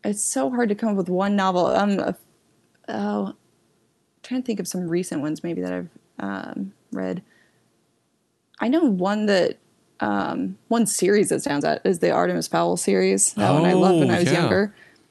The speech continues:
Speaker 1: Um, it's so funny and just, um, great characters. And it, it definitely does that, taking a familiar, like, leprechauns, fairies, taking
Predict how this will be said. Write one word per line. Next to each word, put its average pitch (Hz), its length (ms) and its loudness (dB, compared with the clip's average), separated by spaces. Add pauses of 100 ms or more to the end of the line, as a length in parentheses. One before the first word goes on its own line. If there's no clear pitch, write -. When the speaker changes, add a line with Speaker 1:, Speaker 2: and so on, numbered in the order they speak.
(180)
Speaker 1:
Um, 190 400 2
it's - 120 -2
so 214 240 4
funny 190 600 0
and 180 440 2
just, - 460 0
um, 156 340 2
great 180 260 0
characters. 175 760 2
And 185 140 2
it, 185 180 -2
it 208 100 4
definitely 226 300 2
does 190 180 2
that, 185 200 2
taking 185 460 0
a 156 360 0 (240)
familiar, 185 560 2
like, 165 180 0
leprechauns, 180 600 -2
fairies, 175 540 2
taking 180 420 -2